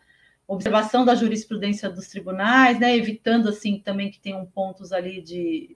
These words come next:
de questionamento pelas empresas, e, e lançar o edital com uma certa folga pra evitar essas, essas paralisações, né, e essas contratações emergenciais. É, aí, especificamente com relação ao edital,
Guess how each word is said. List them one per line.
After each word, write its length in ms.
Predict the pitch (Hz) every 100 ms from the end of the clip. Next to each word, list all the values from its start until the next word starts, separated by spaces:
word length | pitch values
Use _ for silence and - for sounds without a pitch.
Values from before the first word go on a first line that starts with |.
| _
de 440 | 165 165 160 165 165
questionamento 760 | 202 - 190 185 185 180 208 -
pelas 300 | 185 175 180
empresas, 800 | 175 - 175 202 240 254 262 _ _ - - - _
e, 340 | 208 214 220 -
e 120 | 226
lançar 480 | 233 240 - 214 226
o 120 | 247
edital 540 | 220 247 233 226 247
com 60 | 247
uma 100 | 254
certa 320 | 262 247 320
folga 640 | - 226 220 262 240 262 - _ _
pra 200 | 214 214
evitar 600 | 220 220 247 - 196 214
essas, 500 | 226 226 226 214 -
essas 300 | - 208 220
paralisações, 1000 | - 214 214 220 233 262 - 196 190 175
né, 260 | 185 196 190
e 60 |
essas 260 | 185 190 196
contratações 680 | - 196 196 196 196 196 190
emergenciais. 1120 | 202 202 190 202 202 - 226 151 143 _ _ _ _ _ _ _ _ _ _ _ -
É, 440 | 185 185 190 185 180
aí, 260 | 202 233
especificamente 880 | 262 - 254 302 269 311 269 240 240
com 140 | - 233
relação 800 | 214 214 220 208 196 196 190 -
ao 240 | 185 185
edital, 880 | 185 170 - 214 277 311 185 170